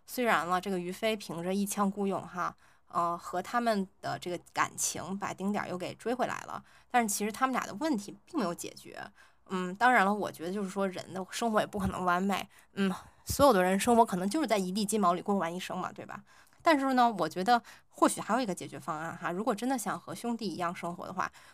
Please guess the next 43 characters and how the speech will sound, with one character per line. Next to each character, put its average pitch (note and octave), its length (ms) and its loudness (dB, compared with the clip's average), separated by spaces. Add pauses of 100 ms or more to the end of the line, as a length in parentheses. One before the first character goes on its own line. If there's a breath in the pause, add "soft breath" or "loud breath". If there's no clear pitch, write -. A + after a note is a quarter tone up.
(120)
我 G3 100 0
觉 F3+ 100 -2
得 G#3+ 80 2
可 A3+ 140 -2
以 G#3 40 0
参 A3+ 220 -2
考 - 220 -4
一 - 40 -14
下 F3+ 160 -4
那 F3+ 120 -4
个 E3+ 100 -4
新 A#3+ 200 0
垣 G3+ 160 4
结 F3 180 0
衣 G#3 160 0
的 A3+ 100 0
这 F3 100 -2
个 E3 120 -2
分 B3 320 0
居 A#3+ 160 -2
婚， B3 320 2 (320 soft breath)
两 D#3+ 180 2
个 F3 80 -2
人 F#3 140 0
可 A#3+ 100 -2
以 A#3 40 2
各 B3 160 0
住 G#3 100 -2
各 G3+ 160 -2
家， F#3 240 2
然 F#3+ 100 -2
后 F#3+ 80 2
最 G#3 140 0
好 G3+ 180 2
不 - 140 -4
要 F#3 100 6
住 A3+ 160 0
太 A#3 240 0
远。 F#3+ 160 -2 (140)
听 A#3+ 160 -2
说 C4+ 200 0
那 C4+ 120 0
个 F3 180 -2